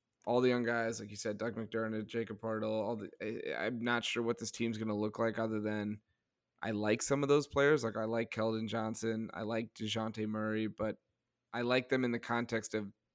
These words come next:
they're decent. And if you watch them every now and then, they, they come off as semi-interesting. I don't see them making a deep run or any type of, like,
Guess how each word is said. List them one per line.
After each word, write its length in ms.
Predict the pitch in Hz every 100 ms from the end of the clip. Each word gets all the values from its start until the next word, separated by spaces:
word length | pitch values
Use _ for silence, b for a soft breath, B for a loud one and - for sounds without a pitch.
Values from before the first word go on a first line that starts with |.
| _ _ -
they're 160 | 120
decent. 540 | 113 120 120 113 131 107
And 300 | 123 113 - - _ -
if 160 | 110
you 100 | 117
watch 320 | 104 113 120 -
them 120 | 113
every 180 | 113 113
now 200 | 113 117
and 100 | 117
then, 160 | 117
they, 160 | 113 107 101
they 100 | 110
come 240 | - 110
off 200 | 107 117
as 100 | 110
semi-interesting. 800 | 110 110 104 107 110 - 135 147 - _ _ _ -
I 80 |
don't 180 | 117 120
see 160 | - 123
them 180 | 120 110
making 380 | 113 113 117
a 60 | 113
deep 280 | 107 113 -
run 340 | 110 110 117
or 240 | 110 107 - _ _
any 180 | - 117
type 260 | 113 113 110
of, 140 | 107
like, 300 | 107 107 -